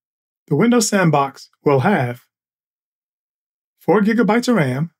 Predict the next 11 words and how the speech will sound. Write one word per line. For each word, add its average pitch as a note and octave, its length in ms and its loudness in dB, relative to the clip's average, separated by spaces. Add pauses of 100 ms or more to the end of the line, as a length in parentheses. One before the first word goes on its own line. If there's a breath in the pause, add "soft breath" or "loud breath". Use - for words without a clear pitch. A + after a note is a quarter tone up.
(1600)
an D#3+ 180 0
eighty B3+ 300 2
gigabyte F3 560 0
virtual G3+ 400 -2
disk D3 400 -4 (340)
for D3+ 160 -2
Windows F3 300 0
eleven C#3 400 -2
twenty-four C#3+ 460 -4
H B3 280 -2
two, B2+ 360 -4